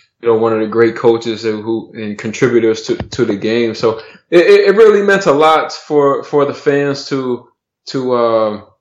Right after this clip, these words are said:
accept me with open arms a-, as a native, native New Yorker. And,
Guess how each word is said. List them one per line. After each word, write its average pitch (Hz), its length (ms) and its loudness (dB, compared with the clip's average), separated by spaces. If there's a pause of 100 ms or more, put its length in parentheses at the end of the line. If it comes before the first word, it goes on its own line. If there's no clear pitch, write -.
(200)
accept 135 380 0
me 139 80 0
with 131 140 0
open 135 280 -2
arms 131 400 -2
a-, 120 180 -2
as 120 220 -2
a 117 100 -4
native, 123 480 -2
native 123 380 -2
New 123 60 0
Yorker. 131 680 2
And, 110 320 -6